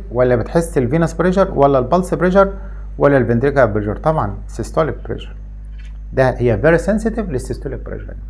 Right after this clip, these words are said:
طبعًا العلماء عملوا دراسات وابحاث وتاكدوا ان هي بتتاثر اكتر بالسيستوليك بلاد بريشر.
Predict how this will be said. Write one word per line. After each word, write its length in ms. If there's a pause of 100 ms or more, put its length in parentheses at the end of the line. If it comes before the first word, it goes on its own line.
(160)
طبعًا 380
العلماء 420
عملوا 280
دراسات 400
وابحاث 400 (560)
وتاكدوا 460
ان 60
هي 160
بتتاثر 560
اكتر 320
بالسيستوليك 840
بلاد 180
بريشر. 280